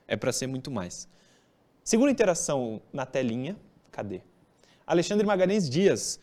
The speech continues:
"O Santos chegou a três vitórias seguidas e não conseguimos estar felizes. Última vez que isso aconteceu faz um ano e a gente falava em título." O... Como é o nome dele mesmo?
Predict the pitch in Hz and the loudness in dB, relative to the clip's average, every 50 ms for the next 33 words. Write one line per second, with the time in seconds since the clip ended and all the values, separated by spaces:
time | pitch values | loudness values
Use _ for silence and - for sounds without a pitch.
0 | - - - - _ - 147 - 214 240 247 - 214 202 226 214 220 202 254 247 | -18 -20 -20 -14 _ -6 -2 0 0 2 4 6 8 8 8 8 6 4 4 4
1 | 226 202 - 226 233 247 240 - 226 170 143 196 247 233 262 247 - - - 220 | 2 2 2 2 2 2 2 2 2 2 2 2 2 2 2 0 0 -2 0 2
2 | 240 233 220 226 285 294 330 302 262 - 185 180 240 277 254 226 170 - - 196 | 2 4 4 4 2 2 0 -2 -2 -2 -2 0 -2 0 -2 -2 -4 0 -2 -2
3 | 254 - - - 294 196 180 214 254 214 143 120 107 - - - - - 196 208 | -2 0 -2 0 2 4 4 4 4 2 2 -2 -4 -4 -4 -6 -2 -2 -4 -2
4 | - 247 196 175 208 - - - 214 196 - 180 156 - - 208 208 - 226 214 | 0 0 2 2 2 0 0 0 -2 -2 0 -2 -2 0 0 0 2 0 0 0
5 | 277 285 202 202 208 214 208 - - - - _ - 180 170 180 180 - - 165 | 2 2 4 4 2 2 -2 -8 -16 -20 -10 _ 2 2 2 2 2 4 4 6
6 | 175 180 175 196 190 170 - - 180 180 170 - 120 110 107 - - - - - | 6 6 4 4 0 0 4 4 4 4 4 2 2 2 0 -4 -10 -20 -20 -20
7 | - - - - - _ _ _ - 156 160 160 165 160 160 156 156 156 156 151 | -20 -20 -20 -20 -20 _ _ _ 6 8 8 10 10 8 8 6 6 6 6 4
8 | 151 151 147 156 - - 156 165 175 180 175 160 175 190 185 196 233 294 349 | 4 4 2 0 0 -2 -2 0 0 0 2 2 2 0 0 -2 -2 -4 -8